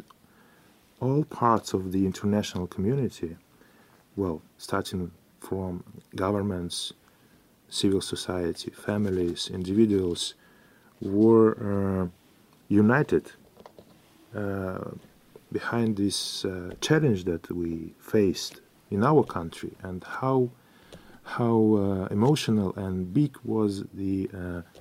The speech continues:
the help that finally we got from the international community. So this is probably the, the most, uh, important things to be, uh,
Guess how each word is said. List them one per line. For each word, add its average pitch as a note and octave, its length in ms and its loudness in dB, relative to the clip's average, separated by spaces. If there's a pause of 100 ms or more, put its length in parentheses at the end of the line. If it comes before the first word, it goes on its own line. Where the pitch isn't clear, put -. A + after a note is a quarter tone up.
(120)
the - 60 0
help - 560 0
that E2+ 120 -4
finally E2+ 540 -4
we F2 300 -2 (420)
got F#2+ 260 2
from E2 360 -8
the E2+ 180 0
international E2 640 -10
community. E2 580 -14
So F2+ 320 -6 (460)
this - 160 -4
is A2+ 100 0
probably A2 460 6
the, G#2 260 8 (560)
the G2+ 140 4
most, A2+ 540 2
uh, G#2 340 2
important A#2 520 0
things B2 320 -2
to G#2+ 140 0
be, A#2 440 4
uh, G#2 400 -4